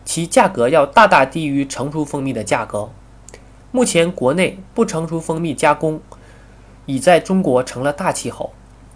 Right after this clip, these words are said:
其主要原因就是天然蜂蜜和加工蜂蜜检测繁琐，用户不易识别。再者，由于不成熟蜂蜜成本低，产量又高，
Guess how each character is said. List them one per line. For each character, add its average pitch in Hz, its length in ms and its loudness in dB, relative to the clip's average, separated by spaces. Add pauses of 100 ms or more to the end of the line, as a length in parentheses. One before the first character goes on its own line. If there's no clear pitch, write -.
(120)
其 208 220 -2
主 165 180 0
要 190 140 8
原 165 180 2
因 185 160 0
就 170 180 -4
是 - 280 -8 (240)
天 226 200 2
然 160 200 2
蜂 160 200 -4
蜜 156 240 -6
和 123 280 -2
加 180 240 2
工 180 200 -2
蜂 160 180 -4
蜜 143 200 -6 (400)
检 117 180 0
测 131 240 0
繁 120 240 -2
琐， 120 260 -8 (200)
用 190 160 2
户 - 300 -4
不 135 80 0
易 143 120 0
识 120 220 -6
别。 101 300 -8 (680)
再 214 160 8
者， - 320 -2
由 160 160 0
于 151 180 0
不 180 220 -6
成 156 220 -6
熟 151 120 -6
蜂 151 200 -4
蜜 139 240 -4
成 151 200 -6
本 110 200 -2
低， 120 240 -8 (280)
产 113 220 0
量 160 100 4
又 127 200 -2
高， 127 320 2